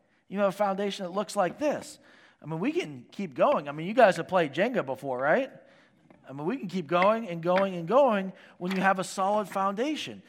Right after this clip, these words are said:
When you have a solid foundation, you can keep building and keep building. I don't even really have to even think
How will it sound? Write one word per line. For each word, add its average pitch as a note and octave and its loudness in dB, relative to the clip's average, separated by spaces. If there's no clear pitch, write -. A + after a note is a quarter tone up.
When F#3 -6
you G3 0
have G#3 0
a F#3 -4
solid G3+ 2
foundation, G#3+ 0
you E3 -12
can F#3 -6
keep F#3+ -8
building G#3 0
and D#3 -10
keep G3 -6
building. G3+ 0
I F#3+ 2
don't D4+ 2
even F#3+ -2
really F#3+ 2
have F#3+ 4
to G3 -6
even F#3 -2
think C4 0